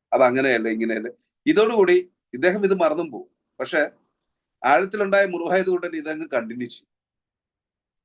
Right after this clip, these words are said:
പലപ്പോഴും കുട്ടികളുടെ മുമ്പിൽ വെച്ചിട്ട് നമ്മൾ സംസാരിക്കുന്നുണ്ടാവും. ഒരു കാര്യം നിങ്ങൾ ഓർക്കേണ്ടത്, നല്ല പേരൻസിന്റെ കുട്ടികളാണ് നല്ല രീതിയിൽ ജീവിതത്തിൽ വിജയങ്ങൾ നേടും.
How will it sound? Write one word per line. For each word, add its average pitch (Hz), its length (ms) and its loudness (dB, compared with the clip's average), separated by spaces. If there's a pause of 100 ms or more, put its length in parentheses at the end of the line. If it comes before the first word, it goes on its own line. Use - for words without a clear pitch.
പലപ്പോഴും 190 500 0 (380)
കുട്ടികളുടെ 180 420 2
മുമ്പിൽ 131 260 -6
വെച്ചിട്ട് 123 360 -4
നമ്മൾ 110 320 -2 (280)
സംസാരിക്കുന്നുണ്ടാവും. 107 880 -2
ഒരു 147 200 0
കാര്യം 160 180 0
നിങ്ങൾ 151 200 0
ഓർക്കേണ്ടത്, 123 500 -2 (680)
നല്ല 190 520 4 (840)
പേരൻസിന്റെ 156 580 -2
കുട്ടികളാണ് 131 520 -2
നല്ല 127 560 0 (180)
രീതിയിൽ 120 380 0 (800)
ജീവിതത്തിൽ 135 440 0
വിജയങ്ങൾ 113 420 -2
നേടും. 95 260 -10